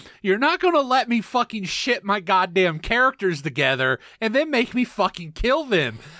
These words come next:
I'm not that guy, okay? I'm not gonna get angry at my T V. <laughs> But yeah, I've been having fun with it. There's, like,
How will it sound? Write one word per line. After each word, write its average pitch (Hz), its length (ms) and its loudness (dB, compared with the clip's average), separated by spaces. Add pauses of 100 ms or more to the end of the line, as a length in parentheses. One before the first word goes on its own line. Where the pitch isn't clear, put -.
(200)
I'm 339 320 0
not 208 300 -2
that 147 340 -2
guy, 170 540 0
okay? 175 560 -2
I'm 226 180 -2
not 370 180 -2
gonna 262 180 -2
get 214 200 -2
angry 240 540 -2
at 151 160 -4
my 139 160 0
T 151 320 -8
V. 262 340 2 (720)
<laughs> - 60 -12 (1300)
But 240 100 -2
yeah, 262 160 2
I've 202 40 2
been 180 120 -4
having 220 340 -2
fun 240 200 0
with 180 160 0
it. 143 100 -6
There's, 170 220 -2
like, 202 220 -2